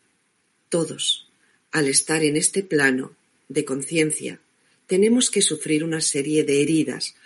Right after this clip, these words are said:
o bien relacionadas con la sabiduría, con la valoración, o bien relacionadas con el amor, con el abandono, la tristeza, o bien relacionadas con la energía,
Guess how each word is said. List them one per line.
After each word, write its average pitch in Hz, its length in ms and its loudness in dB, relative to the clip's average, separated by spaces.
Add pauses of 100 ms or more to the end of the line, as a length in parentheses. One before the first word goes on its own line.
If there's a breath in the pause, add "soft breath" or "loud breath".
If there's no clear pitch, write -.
(260 soft breath)
o 156 120 0
bien 170 260 -2
relacionadas 143 840 -2
con 139 260 -2
la 131 120 2
sabiduría, 135 720 -2
con 139 220 -4
la 139 100 -2
valoración, 131 800 -6 (760 soft breath)
o 170 120 0
bien 208 240 4
relacionadas 147 840 -2
con 147 220 -4
el 135 140 -2
amor, 151 420 -4 (340)
con 143 180 -16
el 135 120 -12
abandono, 143 720 -8
la 135 160 -14
tristeza, - 680 -6 (960 soft breath)
o 170 120 0
bien 202 260 4
relacionadas 143 800 -2
con 139 260 -2
la 135 80 -2
energía, 135 760 -4